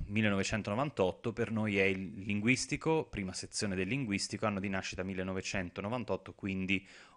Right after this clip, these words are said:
un attuale quarto, quinto anno. Eh, questi sono i gruppi, gruppi classe. Ehm, i gruppi classe hanno, eh, una volta creati,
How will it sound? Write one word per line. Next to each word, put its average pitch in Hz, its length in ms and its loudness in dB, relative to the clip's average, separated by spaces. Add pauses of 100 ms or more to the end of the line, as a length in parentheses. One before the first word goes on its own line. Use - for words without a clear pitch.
(120)
un 101 260 -2 (120)
attuale 92 960 2 (800)
quarto, 101 400 -2
quinto 85 280 -6
anno. - 240 -12 (720)
Eh, 95 600 0
questi 175 280 2
sono 127 460 0
i 120 200 -2
gruppi, 104 460 -2
gruppi 113 340 -2
classe. - 680 -2 (400)
Ehm, 101 760 -2
i 110 180 -12
gruppi 185 340 2
classe 170 680 6
hanno, 147 640 2 (380)
eh, 104 400 2
una 98 220 0
volta 107 340 6
creati, 117 760 4